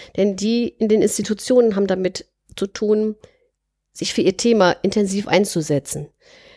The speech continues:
Aber direkt was mit den Kindern zu arbeiten, dafür sind wir halt zuständig und wir versuchen halt, die Waage zu halten, damit beide Seiten zu ihrem Recht kommen und damit beide hinterher rausgehen können und sagen können,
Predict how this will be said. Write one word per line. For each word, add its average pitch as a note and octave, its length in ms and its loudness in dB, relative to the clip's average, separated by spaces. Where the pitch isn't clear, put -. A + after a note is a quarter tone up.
Aber F#3+ 100 0
direkt G3 380 0
was G3+ 160 -2
mit G3 80 -4
den G3+ 80 2
Kindern G3 300 2
zu - 160 -6
arbeiten, G3+ 680 2
dafür F#3 200 0
sind G#3+ 220 0
wir A3+ 140 6
halt G3 120 2
zuständig G3 680 -2
und G3+ 300 -6
wir - 80 -2
versuchen G#3+ 480 0
halt, G3 200 2
die A#3 120 0
Waage G3+ 260 4
zu E3 220 -2
halten, D#3+ 300 2
damit F#3 260 -4
beide A3+ 260 2
Seiten G3+ 480 0
zu - 220 -8
ihrem F#3 200 -2
Recht F3+ 360 -2
kommen B3+ 320 0
und G3 280 -4
damit F#3+ 240 -6
beide G#3 240 6
hinterher G3 320 0
rausgehen F#3 380 -2
können F3+ 160 -2
und E3 80 -2
sagen D#3+ 180 -4
können, D#3+ 160 -6